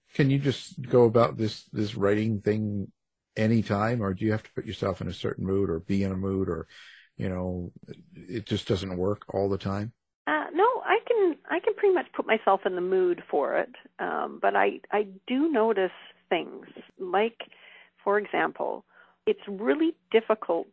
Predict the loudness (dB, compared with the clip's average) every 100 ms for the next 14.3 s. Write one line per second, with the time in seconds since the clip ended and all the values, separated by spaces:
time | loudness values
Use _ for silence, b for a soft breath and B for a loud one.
0 | -6 -4 2 2 2 -2 -8 -20 _ -4
1 | -2 -2 -4 -8 -12 -2 0 2 0 0
2 | -6 -10 _ -2 0 -2 -6 -6 2 2
3 | 2 -8 -14 -12 -10 -12 -14 -20 _ -2
4 | -2 -4 -8 _ -4 0 0 -2 -8 -10
5 | -6 -2 -2 -4 -10 -8 -8 -8 -4 -4
6 | -4 -8 -18 b b b b 0 2 0
7 | -2 -8 -12 -18 _ _ -2 2 2 0
8 | -4 -6 -6 -6 0 4 4 2 0 0
9 | 0 -2 -6 -4 0 0 -2 -4 -4 -4
10 | -8 -6 -4 -2 -2 -6 -8 -10 -10 -14
11 | _ -20 -20 -16 -12 -8 -4 -2 0 -2
12 | -8 -20 _ _ -4 -2 -2 -6 -12 -16
13 | -20 _ -12 -10 -10 -10 -10 -6 -4 -4
14 | -4 -8